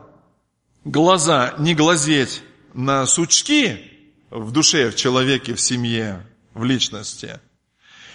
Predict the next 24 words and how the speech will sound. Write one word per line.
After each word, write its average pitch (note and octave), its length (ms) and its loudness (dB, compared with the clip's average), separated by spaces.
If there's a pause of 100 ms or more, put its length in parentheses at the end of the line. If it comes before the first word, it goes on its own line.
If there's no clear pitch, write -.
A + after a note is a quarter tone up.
И G#3 100 4
не G#3 80 4
насыщаться G3 720 2
зрением. A3 800 2 (340)
Вот D3+ 160 0
знаете, F#3 300 0
человек D#3+ 460 0
вот C#3 140 0 (240)
смотрит, G3 640 0 (340)
ну, E3 120 -4
кому-то G3+ 320 0
зайдет, F3+ 300 -2
там E3+ 140 -2
такой F#3 300 -2
ремонт, F#3 340 -2
<gasps> - 0 -
и C#4 520 -4
уже F#3 220 0
умирает. D#3+ 500 -2
"Ой, F3 120 0
как G#3 200 -4
в A3 60 -4
музее", F#3+ 580 0
говорит. C#3+ 640 -4